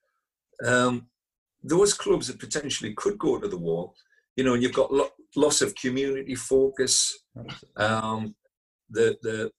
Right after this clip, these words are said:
Speaker 1: livelihoods
Speaker 2: <clears throat>
Speaker 1: with, with, you know, around the area, um, people's perception of themselves, et cetera, et cetera. And it could be like a,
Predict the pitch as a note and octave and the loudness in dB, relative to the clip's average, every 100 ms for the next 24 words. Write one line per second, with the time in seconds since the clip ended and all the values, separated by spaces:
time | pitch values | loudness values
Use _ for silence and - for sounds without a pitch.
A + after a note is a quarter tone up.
0 | _ A#2 B2 C#3+ B2+ B2+ A2 B2 G#2+ E2+ | _ 2 4 4 4 2 2 2 2 0
1 | A2 - - G#2 - - - A#2+ A2+ A2+ | 0 -6 -4 -4 -4 -14 -10 -4 -2 0
2 | B2 G#2 B2 A2+ A2 A2 A2 A2 G#2+ A2 | 0 2 2 2 0 2 2 0 -2 -4
3 | G#2+ - _ _ - G#2 A2 G#2+ A2 G#2 | -4 -14 _ _ -6 -4 -2 -4 -6 -8
4 | _ _ _ _ E3 D#3 - - G#2+ - | _ _ _ _ -2 0 -2 -2 0 2
5 | C3 - B2+ A#2 A#2+ A2 - B2+ A#2+ A#2 | 2 0 -4 -4 -4 0 2 2 -2 -4
6 | A2+ - - - - - A#2 G#2 - - | -4 -6 -4 -2 -2 -2 -4 -4 -2 -2
7 | - - _ F#3 F3 - A3+ G#3 E3 C#3 | -4 -10 _ -2 -2 0 -2 2 2 2
8 | C3+ | 0